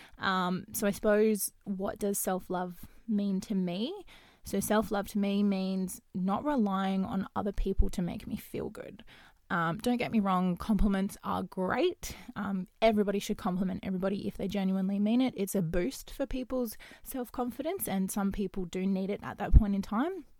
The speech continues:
But if you only are relying or chasing or seeking on people to uplift you, then I don't really think you're ever truly gonna be happy. Um, I can probably give an example here. One of my friends, I was having a conversation with her the other night,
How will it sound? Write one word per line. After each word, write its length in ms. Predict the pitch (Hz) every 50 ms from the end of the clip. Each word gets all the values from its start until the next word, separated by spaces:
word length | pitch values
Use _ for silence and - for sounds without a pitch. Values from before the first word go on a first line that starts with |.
| - _ _ _ _ _ _ _ - - - - -
But 140 | - 226 220
if 180 | 226 214 - -
you 500 | 214 208 226 220 214 214 220 214 214 208 - - - - - - - - - - - _ -
only 580 | 233 240 254 254 254 254 254 247 240 240 233 - -
are 200 | 202 196 196 202
relying 720 | 190 196 196 196 185 185 185 190 190 190 196 196 196 196
or 160 | - 190 180
chasing 640 | - - - 175 175 175 - - - 175 175 175 175
or 180 | - - 175 170
seeking 640 | - - - 170 180 - - 208 196 190 185 185 -
on 240 | - 190 185 180 175
people 320 | - - 202 190 - 196 -
to 160 | - 214 196 -
uplift 500 | - - - - 185 208 - - - -
you, 240 | - 349 370 381 381 - - - - - - -
then 340 | - 196 196 196 190 202 - -
I 100 | - 190
don't 300 | 190 175 190 - - -
really 180 | 214 208 214 214
think 220 | - 208 196 185
you're 120 | - 190 -
ever 220 | - 180 185 190
truly 400 | 190 - - - 180 190 196 202
gonna 220 | 196 190 190 180 180
be 80 | 196
happy. 520 | - - 185 202 214 - 285 330 392 415 - - - - - - - _ -
Um, 480 | 202 196 196 190 185 180 180 180 190 - - - - - - - _ -
I 100 | 220 214
can 140 | - 277
probably 400 | 240 220 269 277 277 - 269 247
give 260 | 214 - 220 202 190 196
an 180 | - 202 202 196
example 580 | 190 175 170 - 170 170 175 185 - - 185 190
here. 440 | - - - 196 196 202 - 196 196
One 220 | 208 208 196 190 202
of 140 | 196 190
my 120 | 208 196 202
friends, 480 | - - - 196 190 180 190 190 185
I 40 | 190
was 100 | 185 190
having 280 | - - 185 202 196 196
a 60 | 190
conversation 540 | - - 185 175 170 - 185 180 - 208 185
with 100 | 185 -
her 140 | - 202 156
the 120 | 196 175
other 160 | - - - -
night, 340 | - - - 262 254 220